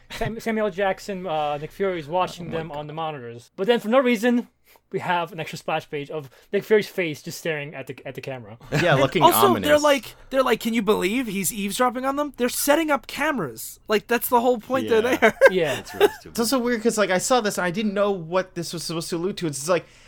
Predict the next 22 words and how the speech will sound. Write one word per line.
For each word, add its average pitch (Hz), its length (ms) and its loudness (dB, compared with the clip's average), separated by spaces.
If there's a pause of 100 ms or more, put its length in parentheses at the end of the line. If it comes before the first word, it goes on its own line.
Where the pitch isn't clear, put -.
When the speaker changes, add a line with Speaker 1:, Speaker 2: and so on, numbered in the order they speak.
Speaker 2:
am 165 60 2
I 190 60 6
supposed 226 240 2
to 196 60 -2
not 180 200 2
trust 165 320 -2
him 175 140 -6
'cause 143 140 -8
he's 131 180 -6
cast 147 440 -4
in 120 200 -2
red 117 260 2
and 101 180 -4
shadows, 160 720 -2 (220)
or 143 60 -2
that 139 140 0
he's 123 220 -6
listening 175 560 -6
to 180 120 -10
them, 180 320 -4 (200)
or 147 60 2
that 156 240 0